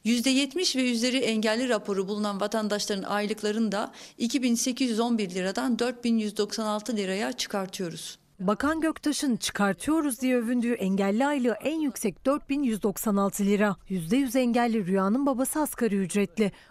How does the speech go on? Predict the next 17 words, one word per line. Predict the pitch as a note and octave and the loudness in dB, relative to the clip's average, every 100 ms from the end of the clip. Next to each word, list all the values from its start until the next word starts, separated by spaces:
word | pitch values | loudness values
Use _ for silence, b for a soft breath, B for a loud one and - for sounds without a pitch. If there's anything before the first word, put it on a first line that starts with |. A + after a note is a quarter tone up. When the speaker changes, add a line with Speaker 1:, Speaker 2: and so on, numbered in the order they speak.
| B | B
Speaker 2:
O | B3 | 0
yüzden | C4 A#3 B3+ G3+ | 0 0 0 0
tek | F3 G#3+ C#4+ | -2 -2 0
alabildikleri | C4 A#3 G3+ A3 A3+ G#3 | 0 0 -2 -2 -2 0
destek | G3 G3+ D4 - | 0 0 -4 -2
evde | B3 F#3+ G3 | -2 0 0
bakım | F#3 - G3 | 0 0 2
yardımı. | F#3+ F#3 G3 G#3 G3 _ | 2 2 2 2 0 _
Engelli | F#3 E3+ F3+ F#3 A#3+ | -4 0 2 2 2
aylığı | G#3+ F#3 G3 | 2 2 2
alamıyorlar. | F#3 F#3 F#3+ F#3+ G3+ - - - - | 2 4 4 4 2 0 -4 -12 -4
Engelli | G#3 G#3 G#3+ A3 C#4 | 0 2 2 2 0
aileleri | C#4 B3+ A#3+ B3+ B3+ | 0 0 0 0 -4
çocuklarına | - F3+ G3 G3 G3 B3+ | -6 -6 -4 -2 0 0
yetememenin | C4 B3 A#3 G3 F#3+ G3+ | -2 -2 0 2 2 0
üzüntüsünü | - F#3 F#3 F3+ - G#3 F#3+ | -2 -2 -2 -2 -4 -2 0
yaşıyor. | F#3+ - G#3+ G3 - | 0 0 0 0 -2